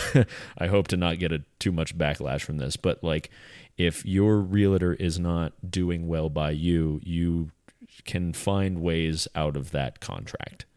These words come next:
Absolutely. And so when you are trying to find new avenues because your realtor isn't doing what you feel that they should be doing, or really just they're, they're not operating within your best interests, which is literally their job description,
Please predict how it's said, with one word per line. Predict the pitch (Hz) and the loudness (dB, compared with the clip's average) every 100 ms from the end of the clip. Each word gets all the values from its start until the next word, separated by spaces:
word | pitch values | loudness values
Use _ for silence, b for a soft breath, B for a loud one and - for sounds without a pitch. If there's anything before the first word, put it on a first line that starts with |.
| _ _ _ _ | _ _ _ _
Absolutely. | 80 78 - 73 55 - - _ - | 0 0 0 -6 -8 -14 -16 _ -2
And | 87 85 80 - | 0 0 -2 -4
so | - 95 87 80 73 - | -2 0 2 0 -4 -6
when | 87 85 | -4 -2
you | 90 104 107 | 0 0 0
are | 98 87 | 0 -4
trying | - 95 92 95 90 | -4 -2 0 -2 -4
to | - 87 | -2 -2
find | 82 - 85 85 87 87 - b b b | -4 -4 -2 0 0 -4 -8 b b b
new | 90 78 | 0 2
avenues | 78 82 90 87 | 0 0 -2 -4
because | 90 - 80 | -6 -6 -4
your | 80 | -2
realtor | 80 78 76 | -2 -2 -4
isn't | - 82 80 - 82 | -4 -4 -4 -6 -4
doing | 82 85 85 82 | 0 0 0 0
what | 78 65 _ _ - | -2 -2 _ _ -4
you | 90 | -4
feel | - 92 80 78 | -2 -2 0 0
that | 71 | -2
they | 71 69 95 _ _ - | -4 -4 -6 _ _ -8
should | - 123 | 0 2
be | 135 | 2
doing, | 135 143 139 | 0 0 0
or | 98 | 0
really | - 107 139 143 | -2 -2 4 4
just | 104 101 - - | 4 2 -2 -2
they're, | 98 92 - | -2 -2 -4
they're | 98 95 | -4 -2
not | 98 101 | -2 -2
operating | 87 85 95 90 87 87 | 0 0 2 2 0 0
within | 87 80 85 82 | -2 0 -2 -2
your | 80 85 85 | 0 2 2
best | 80 78 - - | 2 0 0 -4
interests, | 80 - 104 - | -2 0 -2 -2
which | 87 | -4
is | 73 76 | -4 0
literally | 85 87 85 85 87 | 2 2 2 2 0
their | 80 80 78 | -2 -4 -2
job | 78 78 | -4 -4
description, | 98 - 113 - 139 | -4 -2 -2 -2 -6